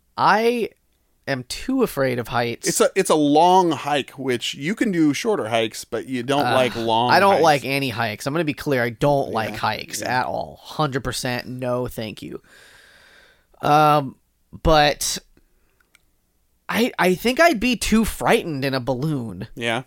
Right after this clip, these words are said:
Speaker 1: I'm not gonna die in a hike, probably.
Speaker 2: Probably not.
Speaker 1: I'm probably not gonna die in a balloon either, but, like,
Speaker 2: You'll just be miserable the entire time.
Speaker 1: I'll be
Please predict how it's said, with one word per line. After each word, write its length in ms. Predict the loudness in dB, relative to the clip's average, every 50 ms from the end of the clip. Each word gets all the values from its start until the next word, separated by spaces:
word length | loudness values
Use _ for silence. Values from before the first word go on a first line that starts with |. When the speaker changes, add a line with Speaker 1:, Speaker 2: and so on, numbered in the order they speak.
| _ -10
Speaker 1:
I'm 80 | -4 -2
not 100 | -2 0
gonna 140 | 0 -2 -2
die 320 | 0 0 2 2 4 4
in 100 | 4 2
a 40 | 2
hike, 340 | 4 4 2 2 0 -4 -20 _ _ -16 _
probably. 760 | -6 -6 -6 -6 -8 -8 -8 -8 -10 -16 -18 -18 -18 -18 -16 -8 -4
Speaker 2:
Probably 320 | -2 -2 -2 -2 -4 -8 -6
not. 100 | -6 -4
Speaker 1:
I'm 80 | 2
probably 400 | 4 6 6 6 6 4 4 4 4
not 120 | 4 2
gonna 160 | 2 2 2
die 200 | 2 4 2 2
in 80 | 2 0
a 40 | 0
balloon 380 | -2 -2 -2 -2 -2 -2 -2 -4
either, 380 | -4 -2 0 0 0 0 -2 _ _ _ _ _ _ _ -2
but, 200 | 0 0 2 2
like, 320 | 2 2 2 0 0 -4 _
Speaker 2:
You'll 140 | -4 -2 -2
just 220 | 0 -2 -4 -2 0
be 100 | 0 0
miserable 540 | 2 2 0 0 0 -2 -2 -2 -2 -4
the 120 | -4 -4 -8
entire 300 | -10 -8 -8 -8 -8 -8
time. 140 | -10 -4 2
Speaker 1:
I'll 140 | 4 4 4
be 480 | 4 0 -2 -2 -2 -2 -2 -4 -6